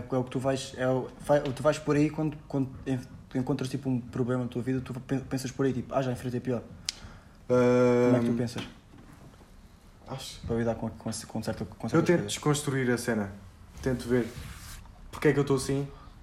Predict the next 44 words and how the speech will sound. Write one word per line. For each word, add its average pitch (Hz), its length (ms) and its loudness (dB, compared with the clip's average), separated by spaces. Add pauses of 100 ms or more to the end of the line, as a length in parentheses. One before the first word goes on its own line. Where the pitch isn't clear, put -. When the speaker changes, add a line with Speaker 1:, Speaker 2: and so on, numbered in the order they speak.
(460)
Speaker 2:
Vá, 139 160 8
dependendo 156 500 4
do 139 120 0
problema, 135 380 2
eu 127 60 2
tento 120 340 0 (380)
abordar 120 320 2
de 117 60 -4
maneira 120 240 2
diferente. 113 380 -2
Se - 80 -6
for 135 120 2
uma 127 120 2
cena 127 200 0
mental, 120 500 0 (180)
Speaker 1:
Aham. 139 240 0 (320)
Speaker 2:
que - 100 0
é 127 40 6
o 117 40 4
que - 60 -2
eu 131 60 4
tenho 120 200 2
lidado 120 240 4
mais 117 200 0
ultimamente, 117 520 -4 (800)
eu, 131 100 4
tipo, 127 300 -4
tento 139 260 2
ver 139 280 4 (300)
Espera, 131 200 4
o - 20 4
que 135 80 2
é 127 40 4
que 117 60 -2
tá 127 100 2
mal 123 160 4
aqui? 127 260 -2
O 120 40 -6
que 123 80 -2
é - 20 2
que 113 60 0
eu 117 60 0
posso 117 260 0
melhorar? 117 260 2